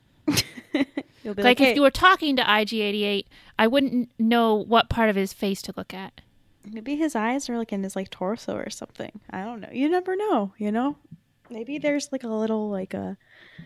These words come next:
Speaker 1: a little, uh, Star Wars creature that controls I G eighty-eight.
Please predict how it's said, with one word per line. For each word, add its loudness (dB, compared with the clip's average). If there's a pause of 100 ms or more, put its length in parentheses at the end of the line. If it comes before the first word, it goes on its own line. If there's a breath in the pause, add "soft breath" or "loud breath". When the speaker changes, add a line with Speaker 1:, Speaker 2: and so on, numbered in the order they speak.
(540 loud breath)
Speaker 1:
a -2
little, 0
uh, -2
Star 0
Wars 2
creature 0
that -2
controls 2
I 2
G -2
eighty-eight. -2